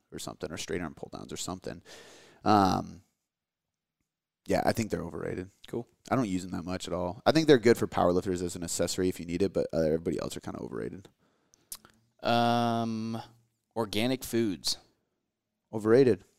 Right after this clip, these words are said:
Speaker 2: Overrated.
Speaker 1: Yeah,
Speaker 2: I think
Speaker 1: nowadays
Speaker 2: we might have done that.
Speaker 1: I don't know if we did or not.
Speaker 2: No. Uh,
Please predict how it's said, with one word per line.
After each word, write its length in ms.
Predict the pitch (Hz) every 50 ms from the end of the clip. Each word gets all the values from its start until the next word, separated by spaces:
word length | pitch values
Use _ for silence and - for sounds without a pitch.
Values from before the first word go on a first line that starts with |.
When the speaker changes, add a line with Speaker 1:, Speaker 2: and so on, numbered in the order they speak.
| _ _ 120
Speaker 2:
Overrated. 500 | - 98 104 104 104 104 104 95 87 -
Speaker 1:
Yeah, 100 | 92 98
Speaker 2:
I 20 | 98
think 80 | 90 90
Speaker 1:
nowadays 500 | 104 117 135 123 104 98 101 104 98 92
Speaker 2:
we 60 | 101
might 100 | 120 143 139
have 200 | 107 - _ -
done 180 | - - - -
that. 120 | - - _ _ _ _ _ _ _ _ _ _ _ _ _ _ _ _ _ _ - 98
Speaker 1:
I 40 | 104
don't 140 | 101 98 92
know 120 | 98 101
if 100 | 90 -
we 80 | 90 90
did 140 | 98 95
or 60 | 95 90
not. 260 | 90 95 95 92 87
Speaker 2:
No. 220 | 95 95 87 87 - _ _ _
Uh, 120 | - 107